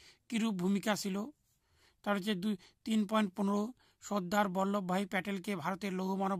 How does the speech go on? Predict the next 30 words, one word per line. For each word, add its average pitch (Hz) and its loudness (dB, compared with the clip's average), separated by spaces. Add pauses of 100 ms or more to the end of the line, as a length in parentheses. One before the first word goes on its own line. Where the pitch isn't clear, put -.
বলা 180 0
হয় 185 0
কেন? 190 -2 (1000)
তা 196 -6
তিন 208 0
পয়েন্ট 214 2
ষোলো 202 0
উদ্বাস্তু 202 0
বলতে 185 -4
কী 214 -2
বুঝো? 151 -8 (920)
এ 196 -4
মান 190 2
চারের 208 0 (2750)
প্রশ্নগুলি 214 0
দেখে 196 0
দিচ্ছি 202 -2
এখানে। 226 0 (840)
উনিশ 214 2
শতকে 220 0
বাংলায় 208 2 (380)
নারী 190 2
সমাজের 208 2
বিকাশে 208 0
বা-, 180 2 (360)
বামাবোধিনী 202 4
পত্রিকা 196 -4
ভূমিকা 190 0
বিশ্লেষণ 185 -4
করো। 196 0